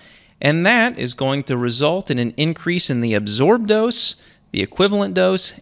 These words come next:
and the effective dose. The same thing is true for K V P. If we increase the K V P, this is going to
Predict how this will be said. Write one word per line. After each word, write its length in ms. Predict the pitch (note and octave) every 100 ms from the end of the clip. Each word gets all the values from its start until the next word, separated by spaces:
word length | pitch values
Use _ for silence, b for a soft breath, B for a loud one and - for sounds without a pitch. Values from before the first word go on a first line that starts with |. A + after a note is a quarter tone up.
| -
and 380 | B2 A#2 D#3 -
the 220 | D3 C#3 E3
effective 580 | - - B3 B3 A#2+
dose. 440 | G#2+ F#2 - - - b b b b -
The 100 | B2
same 460 | - - E3+ G#3+
thing 240 | G#3+ G#3+ G#3+
is 120 | G#3
true 420 | - G#3+ G#3+ A3
for 200 | - D3+
K 260 | - C3 B2
V 160 | C3
P. 400 | C3 B2 F#2+ - - b b b _ -
If 160 | F#3
we 140 | C#4+ A3+
increase 340 | E3 D3+ C3+
the 80 | C3+
K 220 | - B2
V 160 | A2+ A2+
P, 360 | C#3 C#3 A3+ -
this 180 | A#2 B2
is 140 | A2+
going 300 | B2+ A#2 B2
to 320 | - A2 G2+